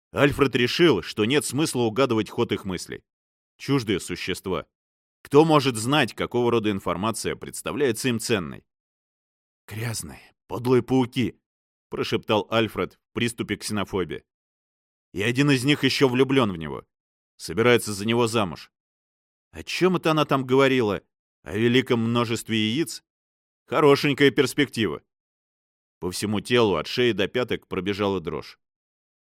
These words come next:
Они уверены в том, что он Джон Смит. Значит, у Земли еще есть шанс.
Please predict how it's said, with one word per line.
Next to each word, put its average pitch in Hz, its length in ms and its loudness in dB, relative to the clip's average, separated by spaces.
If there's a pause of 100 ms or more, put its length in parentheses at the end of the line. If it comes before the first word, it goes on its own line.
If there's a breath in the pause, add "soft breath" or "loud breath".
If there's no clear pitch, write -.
(120)
Они 113 240 -6
уверены 127 480 4
в - 40 -16
том, 143 220 -2
что 120 260 0
он 127 180 0
Джон 110 280 -4
Смит. 98 400 -8 (500)
Значит, 101 480 -4
у 104 60 0
Земли 98 340 0
еще 107 240 -2
есть 98 220 0
шанс. - 460 -10